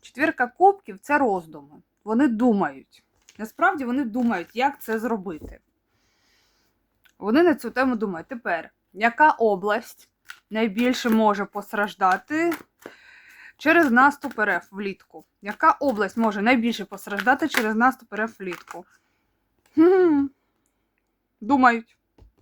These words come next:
Мені прям випала карта, що вони думають. Вони думають, думають. Давайте потенційно, яка область найбільше може постраждати через наступ Р Ф влітку? Давайте подивимось.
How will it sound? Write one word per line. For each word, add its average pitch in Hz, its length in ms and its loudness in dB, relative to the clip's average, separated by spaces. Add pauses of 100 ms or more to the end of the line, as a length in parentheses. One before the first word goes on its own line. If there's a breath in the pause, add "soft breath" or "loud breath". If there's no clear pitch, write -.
Мені 254 200 2
прям 285 200 2
випала 233 320 0
карта, 262 300 -2
що 240 140 -8
вони 233 160 -2
думають. 185 520 -8 (1400 soft breath)
Вони 254 280 0
думають, 277 560 2
думають. 190 360 -4
Давайте 294 380 2
потенційно, 254 800 -6
яка 269 280 2
область 208 460 -2
найбільше 247 500 -4
може 214 320 -2
постраждати 214 720 -2
через 196 280 -10
наступ 226 380 -4
Р 190 80 -4
Ф 202 180 -8
влітку? 165 360 -16
Давайте 214 340 -6
подивимось. 170 640 -10